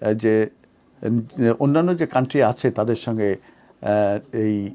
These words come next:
রিটার্ন ডিল, আহ, করা হবে, সে ব্যাপারেও উনি বলেছেন আমাদের প্রাইম মিনিস্টার।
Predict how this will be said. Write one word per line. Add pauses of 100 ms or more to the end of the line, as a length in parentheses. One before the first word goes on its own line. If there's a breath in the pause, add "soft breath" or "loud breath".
রিটার্ন
ডিল,
আহ,
করা
হবে, (300 soft breath)
সে
ব্যাপারেও
উনি (320)
বলেছেন
আমাদের
প্রাইম
মিনিস্টার।